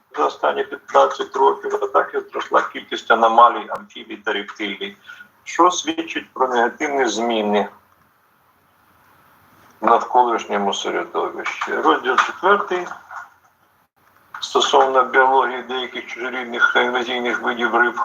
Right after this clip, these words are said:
України. Встановлено перелік чужорідних... Видів риб на дніпровських водосховищах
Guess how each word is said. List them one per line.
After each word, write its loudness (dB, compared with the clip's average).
України. 0
Встановлено 6
перелік 2
чужорідних... -4
Видів 0
риб 2
на 4
дніпровських 0
водосховищах -4